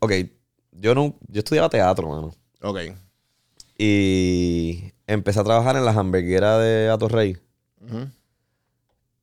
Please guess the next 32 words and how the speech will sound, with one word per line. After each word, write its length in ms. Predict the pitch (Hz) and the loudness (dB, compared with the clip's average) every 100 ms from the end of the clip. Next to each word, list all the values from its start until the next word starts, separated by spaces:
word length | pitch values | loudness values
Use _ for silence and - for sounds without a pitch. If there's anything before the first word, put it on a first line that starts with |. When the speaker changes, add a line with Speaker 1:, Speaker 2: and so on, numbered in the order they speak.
| _ | _
Speaker 1:
Eso 160 | 101 113 | -6 -2
fue 100 | 135 | 2
como 160 | 135 | 2
para 120 | 107 98 | 4 2
el 60 | |
dos 120 | 90 | 0
mil 240 | 92 98 104 | 0 -2 2
doce 480 | 95 98 95 95 90 | 2 2 2 0 2
o, 280 | 87 78 - | 0 -2 -4
o 100 | 87 | -2
dos 120 | 85 | -2
mil 240 | 87 90 95 | -4 -6 -6
trece. 540 | 92 90 90 87 85 | -2 0 0 -4 -6
Creo 160 | - 135 | -2 2
que 60 | |
dos 120 | 160 139 | 4 4
mil 200 | 120 101 | 0 0
doce. 280 | 82 78 - _ _ _ _ _ _ | -2 -4 -12 _ _ _ _ _ _
Finales 320 | 104 107 117 | -2 0 2
de 80 | 120 | 2
dos 140 | 120 | 2
mil, 260 | 110 98 - | 0 -4 -4
de 60 | 98 | 0
dos 160 | 98 98 | 2 2
mil 180 | 98 76 | -2 -4
doce. 280 | 60 - - - | -8 -10 -18 -14
Speaker 2:
Ok. 160 | 98 87 69 - _ _ _ _ _ - | -10 -10 -12 -18 _ _ _ _ _ -4
Speaker 1:
Y 240 | 110 110 | 2 4
ahí 240 | 101 117 170 | 4 4 2
empecé 320 | 139 113 113 | 2 0 0
como 220 | 131 135 | 0 2
cajero. 560 | 107 95 98 98 85 | 2 2 4 4 0